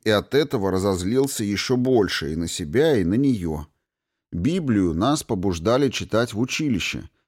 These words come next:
Пограничнику, по долгу службы, вынужденному общаться с самым разным народом, знание Библии может пригодиться,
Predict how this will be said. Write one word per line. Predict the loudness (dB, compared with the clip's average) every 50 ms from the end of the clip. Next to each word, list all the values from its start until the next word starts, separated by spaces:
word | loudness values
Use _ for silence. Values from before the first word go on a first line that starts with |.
| _ _ _ -4
Пограничнику, | -2 0 2 2 4 4 4 4 2 2 0 0 -2 -2 -2 -6 -8
по | -4 -2 -2 2
долгу | 2 2 2 2 0 -2 -4
службы, | -4 -4 -2 0 0 0 0 0 0 0 0
вынужденному | 2 0 0 0 0 0 0 0 0 2 2 2 2 2 2
общаться | 0 0 -2 -2 0 0 0 -2 -4 -6
с | -4 -4
самым | -4 -2 -2 -2 0 0 0 2
разным | 2 2 2 0 0 -2 -2 -2
народом, | -2 0 0 0 0 0 0 0 -2 -4 -6 -10 _ _ _ _ _ _ _
знание | -8 -4 0 0 2 2 2 4 2 2
Библии | 2 2 0 0 0 0 0 0 0 0
может | 0 0 0 0 0 -2 -4 -4
пригодиться, | -4 -4 -2 0 0 0 0 0 -2 -2 -4 -4 -2 -2 -2 -4